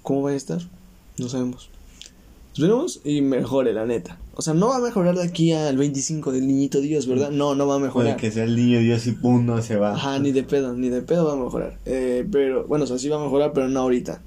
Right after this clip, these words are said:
Speaker 1: Eh, entonces, solo un consejo, bros.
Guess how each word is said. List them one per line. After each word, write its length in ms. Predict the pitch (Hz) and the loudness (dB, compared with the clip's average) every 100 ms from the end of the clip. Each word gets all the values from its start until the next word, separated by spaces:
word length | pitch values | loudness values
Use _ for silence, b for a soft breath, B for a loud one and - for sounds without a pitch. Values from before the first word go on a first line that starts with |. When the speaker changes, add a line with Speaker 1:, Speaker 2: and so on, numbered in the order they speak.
| - | -6
Speaker 1:
Eh, 400 | 135 135 123 120 - - | -2 0 -2 -6 -10 -6
entonces, 600 | 139 143 139 143 139 - B B B B B | -2 0 0 -2 -4 -8 B B B B B
solo 300 | - 160 175 | -2 0 2
un 140 | 156 156 | 0 0
consejo, 460 | 147 131 139 127 | 0 0 -2 -2
bros. 500 | 123 131 127 123 - | -2 0 -2 -4 -10